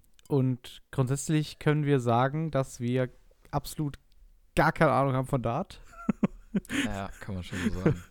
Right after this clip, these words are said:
Speaker 1: <laughs> Unsere Ergebnisse oder unsere, unsere Tipps eigentlich genau nicht eingetroffen sind.
Speaker 2: Ja, ja. Das ist alles, das ist alles katastrophal.
Speaker 1: <laughs> Schon, ist schon wirklich sehr grauenvoll gewesen.
Speaker 2: Ja.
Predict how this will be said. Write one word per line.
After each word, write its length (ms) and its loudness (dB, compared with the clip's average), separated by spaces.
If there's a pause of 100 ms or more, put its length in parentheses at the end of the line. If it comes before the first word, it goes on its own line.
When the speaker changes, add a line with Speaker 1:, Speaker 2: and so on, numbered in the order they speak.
(160)
Speaker 1:
<laughs> 280 -8
Unsere 460 6
Ergebnisse 760 2
oder 240 6
unsere, 340 0 (280)
unsere 260 0 (100)
Tipps 520 -2 (800)
eigentlich 320 0 (180)
genau 800 4
nicht 600 2
eingetroffen 440 -2
sind. 680 -4 (140)
Speaker 2:
Ja, 60 -12 (120)
ja. 160 -6 (280)
Das 140 -18
ist 140 -6
alles, 420 -12
das 120 -20
ist 120 -20
alles 320 -12
katastrophal. 600 -10 (760)
Speaker 1:
<laughs> 680 -4
Schon, 200 0
ist 280 4
schon 180 4
wirklich 360 2
sehr 160 6
grauenvoll 540 0
gewesen. 420 -2 (440)
Speaker 2:
Ja. 180 -6